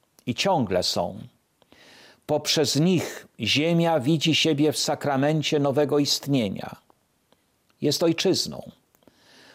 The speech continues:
bowiem w niej dom Ojca się poczyna, z niej się rodzi. Pragnę opisać mój Kościół w człowieku, któremu dano imię Stanisław”.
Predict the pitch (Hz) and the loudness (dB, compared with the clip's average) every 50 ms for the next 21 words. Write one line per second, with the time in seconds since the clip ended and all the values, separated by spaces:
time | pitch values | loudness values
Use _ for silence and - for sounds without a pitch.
0 | _ _ _ _ _ 101 101 139 160 160 135 170 165 160 147 131 104 113 123 135 | _ _ _ _ _ -6 -2 0 0 2 2 2 2 2 2 0 2 2 2 2
1 | 147 165 180 185 190 190 170 117 104 151 165 180 170 165 - - 147 170 175 170 | 2 2 2 2 2 2 0 0 0 0 2 2 0 -2 0 0 2 2 2 0
2 | - - 170 160 135 - 165 170 160 147 - 165 156 - - 185 160 131 104 87 | 0 -2 -2 0 0 0 0 0 0 0 -2 -2 -4 0 0 0 2 0 0 -2
3 | - - - _ _ _ _ _ _ _ _ _ _ _ _ _ _ _ _ _ | -6 -12 -18 _ _ _ _ _ _ _ _ _ _ _ _ _ _ _ _ _
4 | _ _ _ 143 101 101 113 131 151 160 156 139 - - 165 156 147 156 156 135 | _ _ _ -6 -2 0 2 2 2 2 0 0 0 0 2 2 2 2 2 2
5 | 117 98 - - - - - _ _ _ _ _ _ _ _ _ _ _ _ _ | 0 -2 -4 -8 -8 -10 -16 _ _ _ _ _ _ _ _ _ _ _ _ _
6 | _ - - - - - - - - _ _ _ _ 147 180 190 151 175 180 185 | _ -20 -20 -20 -20 -20 -20 -20 -20 _ _ _ _ -2 -2 0 2 2 2 2
7 | 180 180 - 196 185 - - 185 175 - - 147 143 170 185 185 165 - - 196 | 0 0 0 0 0 2 2 0 0 0 0 0 2 2 2 2 0 0 0 0
8 | 190 160 - - - - - 90 85 87 - - - - - 151 143 120 120 160 | 0 0 -2 -4 -6 -6 -6 -8 -8 -8 -10 -10 -10 -4 0 0 0 2 2 2
9 | 175 170 175 - 185 165 - - - - 156 156 156 151 151 127 107 101 147 156 | 0 0 0 -2 -2 -2 -2 -4 -2 0 2 2 2 0 -2 -2 -2 -2 -2 -2
10 | 165 165 165 170 170 - - - 147 156 156 156 156 156 143 - - - 151 139 | 0 0 0 0 0 -2 -2 -2 0 2 2 2 2 2 0 -2 -2 -2 -2 0
11 | 131 117 101 - - - - - 95 101 - - - - | 0 0 0 0 -2 -2 -4 -8 -12 -14 -18 -20 -20 -20